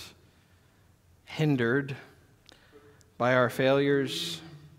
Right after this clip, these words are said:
by our anything. And so, God, I pray that we, as we feel ourselves called out, as, frankly, as we just live our day-to-day lives, that these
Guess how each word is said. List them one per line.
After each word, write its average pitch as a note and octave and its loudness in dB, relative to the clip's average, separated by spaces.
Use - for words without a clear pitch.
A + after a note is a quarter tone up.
by B2 4
our A#2+ 6
anything. C3 0
And B2+ -6
so, D#3 2
God, D3 12
I C#3+ 10
pray D#3+ 4
that C#3 2
we, D#3 2
as C3+ 0
we D3+ 0
feel - -10
ourselves C#3+ 0
called C#3+ 0
out, C#3 8
as, A#2+ -4
frankly, D3+ -2
as C#3 2
we D3 -2
just C3+ -4
live D3 2
our C3+ 4
day-to-day C#3+ 2
lives, C#3 2
that C3+ -4
these D#3+ 2